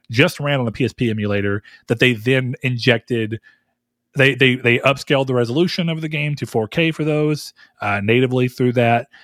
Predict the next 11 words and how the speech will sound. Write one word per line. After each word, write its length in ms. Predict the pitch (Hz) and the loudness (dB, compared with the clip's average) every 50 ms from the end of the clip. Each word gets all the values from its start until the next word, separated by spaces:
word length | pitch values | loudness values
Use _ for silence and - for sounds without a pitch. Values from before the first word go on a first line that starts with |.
| - _ - | -16 _ -2
and 200 | 120 117 117 117 | 0 0 2 2
then 200 | 113 113 110 107 | 2 2 2 2
they 140 | 113 113 110 | 2 2 2
injected 720 | 110 107 104 - 123 113 - - 123 113 110 104 110 - _ _ _ _ | 0 0 2 2 2 2 2 0 0 0 0 0 -2 -6 _ _ _ _
higher 360 | - - - 160 143 143 135 | -10 -4 0 2 2 2 2
quality 440 | - - 139 120 120 113 110 110 117 | 0 0 0 0 0 0 -2 -4 -4
assets 540 | 107 107 107 104 - - 117 107 101 - - | -4 -4 -6 -6 -6 -4 -6 -6 -6 -6 -6
in 120 | 101 101 | -8 -8
for 120 | 98 - 110 | -8 -10 -12
the 80 | 98 | -10
textures 640 | - - 110 104 - - - 101 101 101 101 - | -6 -4 -4 -4 -6 -6 -8 -6 -6 -6 -6 -10